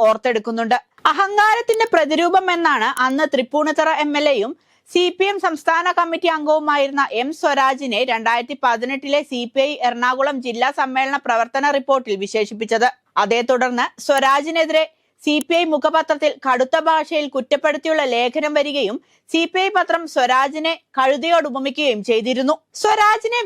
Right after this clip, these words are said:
വ്യാജ മാർക്സിസ്റ്റായും സി പി ഐ വിശേഷിപ്പിച്ചിരുന്നു. ബുദ്ധിമുളച്ചില്ലെങ്കിൽ ആ തലയിൽ തക്കാളി കൃഷി നടത്തുന്നതാണ്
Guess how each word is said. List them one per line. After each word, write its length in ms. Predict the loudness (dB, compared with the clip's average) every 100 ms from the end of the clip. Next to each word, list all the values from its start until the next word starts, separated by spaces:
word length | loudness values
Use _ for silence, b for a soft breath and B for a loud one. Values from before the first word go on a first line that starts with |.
| 2
വ്യാജ 320 | 2 2 0 0
മാർക്സിസ്റ്റായും 680 | 0 0 -4 0 0 0 -4 -4
സി 100 | -4 0
പി 80 | 0
ഐ 40 | 0 -2
വിശേഷിപ്പിച്ചിരുന്നു. 800 | -2 -2 -2 -4 0 0 0 -2 _ 0
ബുദ്ധിമുളച്ചില്ലെങ്കിൽ 960 | 0 2 2 2 2 2 2 2 0 0 0
ആ 40 | 0 2
തലയിൽ 320 | 2 0 -2 -2 -2
തക്കാളി 420 | 0 0 0 0
കൃഷി 220 | -4 -4 0
നടത്തുന്നതാണ് 680 | 0 0 -4 -4 0 0 -2